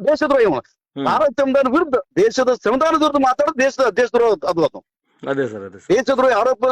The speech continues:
Speaker 1: ಮಾಡೋರು ಗುಂಡಾ ಆಕ್ಟ್ನಾಗ ಈ ಗುಂಡಾ ಆಕ್ಟ್ ಇವ್ರು ಓಪನ್ ರೆಡಿ ಮಾಡ್ಬೇಕು ಅವ್ರಿಗೆ.
Speaker 2: ಹ್ಮ್, ಹ್ಮ್, ಹ್ಮ್.
Speaker 1: ಗುಂಡಾ ಆಕ್ಟ್ನಾಗ ಇವ್ರನ್ನ ಆಕ್ಷನ್ ತೊಂದ್ರೆ ಈ ಮಗ ಎಲ್ಲ ಬಾಯ್ ಬಿಡ್ತಾನವ.
Speaker 2: ಅದೇ ಸರ್, ಅದೇ ಸರ್.
Speaker 1: ನೀವು ಜೆ ಸಿ ಮಾಡ್ತೀರಿ,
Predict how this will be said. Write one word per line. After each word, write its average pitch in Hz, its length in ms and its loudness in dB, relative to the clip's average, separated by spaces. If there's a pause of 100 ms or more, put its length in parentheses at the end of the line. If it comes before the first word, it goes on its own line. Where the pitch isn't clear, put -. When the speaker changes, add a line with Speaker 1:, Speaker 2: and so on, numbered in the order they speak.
Speaker 1:
ಮಾಡೋರು 247 380 0
ಗುಂಡಾ 202 360 0
ಆಕ್ಟ್ನಾಗ 220 320 -4 (140)
ಈ 254 140 2
ಗುಂಡಾ 240 320 -2
ಆಕ್ಟ್ 277 160 -4
ಇವ್ರು 247 260 2
ಓಪನ್ 208 200 -2
ರೆಡಿ 202 180 0
ಮಾಡ್ಬೇಕು 170 320 -2
ಅವ್ರಿಗೆ. 123 180 -6
Speaker 2:
ಹ್ಮ್, 120 200 -20 (240)
ಹ್ಮ್, 131 180 -4 (140)
ಹ್ಮ್. 131 200 -6 (160)
Speaker 1:
ಗುಂಡಾ 190 260 -2
ಆಕ್ಟ್ನಾಗ 233 300 -2
ಇವ್ರನ್ನ 247 220 2
ಆಕ್ಷನ್ 240 280 -2
ತೊಂದ್ರೆ 254 300 2
ಈ 254 60 4
ಮಗ 240 180 0
ಎಲ್ಲ 269 240 0
ಬಾಯ್ 269 180 0
ಬಿಡ್ತಾನವ. 240 420 -2 (400)
Speaker 2:
ಅದೇ 139 220 -2
ಸರ್, 113 160 -6
ಅದೇ 95 140 -10
ಸರ್. 87 300 -20
Speaker 1:
ನೀವು 277 180 4 (540)
ಜೆ 262 180 -2
ಸಿ 330 120 0
ಮಾಡ್ತೀರಿ, 294 440 0